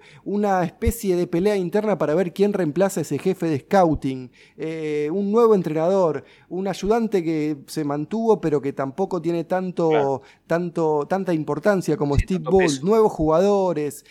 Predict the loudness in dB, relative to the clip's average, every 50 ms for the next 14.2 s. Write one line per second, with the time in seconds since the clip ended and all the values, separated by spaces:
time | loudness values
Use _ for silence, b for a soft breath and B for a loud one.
0 | B B B B -6 -4 -4 -6 -6 -6 -6 -6 -2 -2 0 0 0 -2 -4 -8
1 | -10 -10 -6 -6 -4 -4 -2 -2 0 0 0 0 0 0 0 0 -2 -2 -2 -2
2 | -2 -2 -4 -4 -6 -4 -2 -2 -2 -2 -2 -4 -6 -4 0 2 2 2 2 0
3 | -2 -4 -4 -4 -4 -4 0 2 4 4 4 4 2 0 -4 B B B B -8
4 | -8 -6 -4 -4 -4 -2 -2 0 0 0 0 -2 -2 -4 -6 -6 -6 -6 -6 -6
5 | -6 -6 -6 -6 -8 -10 -12 -8 -4 -2 0 0 -2 -2 -2 -2 -2 -2 -2 -4
6 | -8 b b b b b -6 -4 -2 -2 -4 -4 -6 -8 -8 -6 -6 -8 -8 -6
7 | -6 -4 -2 -2 -2 -4 -4 -8 -14 b b b b b -4 -2 0 0 0 2
8 | 2 2 0 0 0 0 0 0 0 0 -2 -2 -4 -4 -4 -2 -2 0 0 -2
9 | 0 0 0 0 0 0 -2 -4 -6 -8 B B B B B -4 -2 0 0 0
10 | 0 0 0 2 2 2 2 0 0 0 0 0 0 0 -2 -2 0 0 0 0
11 | 0 -4 -4 -2 -2 -2 -2 -4 -2 2 4 4 6 4 2 -2 B B B B
12 | B -6 -6 -4 -4 -6 -4 -4 -2 -2 -2 -2 -2 -2 -2 -4 -4 -2 -2 -4
13 | -2 0 0 2 2 2 0 0 0 0 2 2 2 0 0 -2 -2 -2 -2 -2
14 | -2 -4 -4